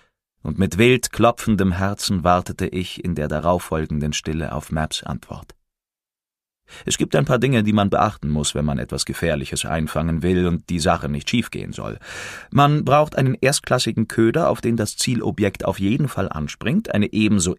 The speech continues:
erstklassige Falle, und wenn die Beute in der Falle sitzt, braucht man noch einen stabilen Käfig oder ein Netz,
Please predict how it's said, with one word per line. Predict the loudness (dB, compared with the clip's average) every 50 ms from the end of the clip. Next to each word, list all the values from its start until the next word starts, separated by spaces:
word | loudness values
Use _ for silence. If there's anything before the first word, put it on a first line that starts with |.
| _
erstklassige | -2 0 0 0 0 -2 -4 -2 -2 -2 -2 -2 -4 -6 -6 -6 -6
Falle, | -2 2 2 4 4 4 4 2 0 -2 -8 -12 -12 -6
und | 0 0 2 4
wenn | 4 4 4 4
die | 4 4
Beute | 4 6 4 4 4 0 0
in | 0 0 0 0 2
der | 2 2 2
Falle | 2 2 2 2 2 0 2
sitzt, | 4 4 4 4 2 0 -2 0
braucht | 2 4 4 4 2 0 2
man | 2 4 4
noch | 4 2 2 0 -4
einen | -2 0 2 2 0
stabilen | 0 -2 -2 0 2 2 2 2 2 0
Käfig | 0 2 2 2 2 2 0 0 2
oder | 2 4 4
ein | 4 4 4 4
Netz, | 4 4 4 2 2 2 0 -2